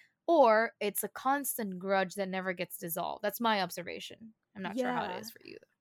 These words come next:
Speaker 2: I feel like in Asian culture, a lot of guys would be too cowardly to do what Joe did, even though, uh, they would be just as unhappy as Joe. They, they would just be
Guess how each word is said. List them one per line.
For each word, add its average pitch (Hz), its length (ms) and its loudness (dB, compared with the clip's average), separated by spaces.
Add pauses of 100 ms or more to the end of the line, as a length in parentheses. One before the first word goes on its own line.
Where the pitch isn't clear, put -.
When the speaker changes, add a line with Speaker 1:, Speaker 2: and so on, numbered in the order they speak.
Speaker 2:
I 220 160 -4
feel 294 240 0
like 294 200 0
in 247 180 -6
Asian 233 380 -2
culture, 208 540 -4
a 196 80 -2
lot 196 220 0
of 226 120 -6
guys 208 320 -4
would 196 180 -6
be 190 140 -8
too 233 260 -8
cowardly 196 720 -4
to 202 120 -10
do 180 220 -6
what 175 160 -2
Joe 185 280 -2
did, 160 340 -6
even 185 340 -4
though, 180 280 0 (380)
uh, 196 160 0
they 185 240 2
would 180 240 -2
be 185 120 -4
just 190 300 -2
as 180 140 0
unhappy 196 580 -2
as 185 140 -8
Joe. 131 320 -6
They, 185 240 -2
they 202 180 0
would 196 160 2
just - 240 -8
be 180 300 -8